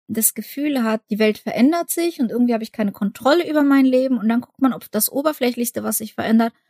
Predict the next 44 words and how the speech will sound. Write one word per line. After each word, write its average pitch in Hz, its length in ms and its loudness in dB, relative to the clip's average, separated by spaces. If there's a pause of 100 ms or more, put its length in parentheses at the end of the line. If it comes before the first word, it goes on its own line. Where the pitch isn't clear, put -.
(300)
„Oh, 240 140 4
da 226 120 4
sind 220 160 0
jetzt 220 140 -4
irgendwie 214 260 0
mehr 202 160 0
Muslime.“ 175 500 -6
Und 202 220 0
dann 226 160 4
fängt 226 200 0
man 202 140 -2
an, 190 120 -2
das 190 160 -4
auf 180 100 -10
sie 196 160 -2
zu - 120 -10
schieben 175 520 -6 (260)
und 196 100 0
sie 196 80 0
dafür 190 240 -2
verantwortlich 180 680 -8
zu - 140 -6
machen. 196 420 -10 (420)
Äh, 202 160 2
selbes 220 380 0
mit 233 200 4
Juden, 240 380 4
warum 208 540 0 (100)
laufen 220 600 0
gerade 220 240 -2
so 214 140 -2
viele 220 200 -4
Menschen 208 320 -2
Verschwörungsmythen 254 840 2
nach? 254 260 2 (1120)
Die 226 140 4
fühlen 320 380 4
sich 285 460 -4 (300)
außerhalb 240 580 0
von 220 180 0
Kontrolle 220 560 -2
über 233 160 -2
ihr 202 120 -2
Leben. 220 260 -4